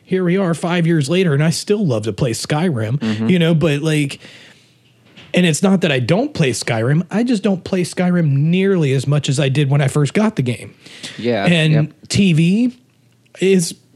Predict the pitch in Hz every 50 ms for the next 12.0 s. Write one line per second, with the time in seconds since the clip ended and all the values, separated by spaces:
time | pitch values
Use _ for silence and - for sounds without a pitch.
0 | _ _ _ _ _ _ - 180 175 180 - 196 196 180 156 160 175 180 - 175
1 | 202 240 233 175 - 170 160 156 - - - 208 202 208 - 220 185 175 175 170
2 | 170 175 170 175 165 139 127 131 190 196 - 190 165 - 131 123 113 110 110 104
3 | 98 101 - - 143 143 139 139 131 143 143 151 156 143 147 160 156 180 190 175
4 | 165 160 - - - _ _ _ _ _ _ _ - 170 160 147 135 135 - 160
5 | 135 - 165 139 123 127 175 214 180 131 135 147 156 135 - - - 117 113 123
6 | 123 123 113 - 139 143 160 180 170 - - - _ - _ _ _ _ _ _
7 | _ _ _ _ - - - 139 131 127 123 117 113 107 95 - - - - -
8 | - - - - - - _ - _ _ - 165 151 135 131 120 170 190 185 139
9 | 113 127 156 214 240 - - - 135 202 - 147 127 117 - 131 135 127 110 104
10 | 101 - 160 208 220 190 160 143 123 123 123 131 131 127 - - 156 147 139 135
11 | 131 131 - - - - - - - - - - 165 170 151 131 131 131 135